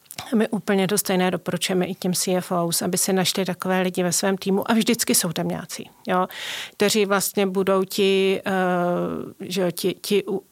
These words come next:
ukazovatelé nebo ti ambasadoři toho, co vám ta technologie může, eh,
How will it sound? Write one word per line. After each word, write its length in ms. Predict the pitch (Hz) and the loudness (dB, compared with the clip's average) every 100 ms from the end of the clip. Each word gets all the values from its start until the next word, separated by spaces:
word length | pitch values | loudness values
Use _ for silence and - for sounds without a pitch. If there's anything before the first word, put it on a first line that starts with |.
| - - | -16 -12
ukazovatelé 880 | - - 208 202 190 196 196 185 190 | -10 -2 0 2 0 0 0 2 2
nebo 160 | 185 185 | 0 -2
ti 160 | 196 | -4
ambasadoři 600 | 185 180 175 185 180 175 | -4 -2 -2 0 -2 -2
toho, 320 | 202 - 180 185 | -4 -2 -2 -2
co 360 | - 196 185 190 | 0 2 0 0
vám 180 | 196 | -2
ta 140 | 175 185 | -2 -6
technologie 640 | - - 175 170 170 175 | -6 -4 -2 -2 -2 -4
může, 300 | 170 160 - | -2 -2 -2
eh, 640 | 175 170 185 175 180 175 | -2 -4 -4 -4 -2 -4